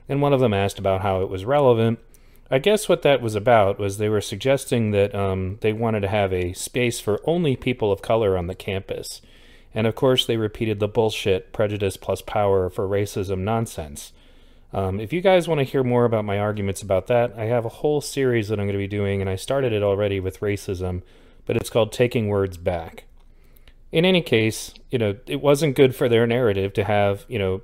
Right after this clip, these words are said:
an immigrant basically describing all of the same kinds of, uh, re-, you know, experiences that are supposedly attributed to the racist treatment that immigrants get. Um, but,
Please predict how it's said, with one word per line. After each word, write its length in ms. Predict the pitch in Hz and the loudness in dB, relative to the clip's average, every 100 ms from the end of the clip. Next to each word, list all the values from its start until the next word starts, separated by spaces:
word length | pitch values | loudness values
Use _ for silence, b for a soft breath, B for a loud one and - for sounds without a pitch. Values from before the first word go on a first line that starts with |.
| - | -6
an 140 | 110 | -4
immigrant 580 | 127 127 113 110 110 131 b b b b - | 0 0 0 2 0 -2 b b b b 2
basically 360 | 147 160 202 | 2 4 0
describing 600 | 156 - 113 131 131 107 | 0 -2 2 2 4 0
all 200 | 107 120 | 0 0
of 100 | 190 | 2
the 80 | 127 | 0
same 460 | - 117 117 117 110 | -2 0 2 2 0
kinds 340 | - 120 117 | 0 0 2
of, 200 | 104 95 | 0 0
uh, 240 | 95 92 92 - - - - - - - | 0 0 -2 -10 -20 -20 -20 -20 -20 -6
re-, 280 | 123 - 110 | -4 -4 -4
you 80 | 110 | -2
know, 220 | 95 92 - | -4 -6 -8
experiences 840 | 117 - 135 165 156 127 104 110 - B B B | -8 -4 -2 2 0 0 -2 -2 -6 B B B
that 120 | 131 | 0
are 60 | 123 | 0
supposedly 760 | - 123 139 147 147 143 127 | 2 2 2 0 0 2 4
attributed 560 | 110 - 156 151 104 98 | 2 2 0 2 2 0
to 100 | - | -2
the 80 | 113 | 0
racist 460 | 107 110 - 127 - | 2 2 0 -4 -2
treatment 440 | 110 98 101 101 | -4 -2 -4 0
that 260 | 101 101 107 | 0 0 0
immigrants 440 | 101 98 98 95 | -2 0 -2 -2
get. 440 | - 170 - - - b b b b b | 4 4 2 -8 -20 b b b b b
Um, 320 | 110 107 107 | 0 2 2
but, 320 | 101 120 120 | 4 4 2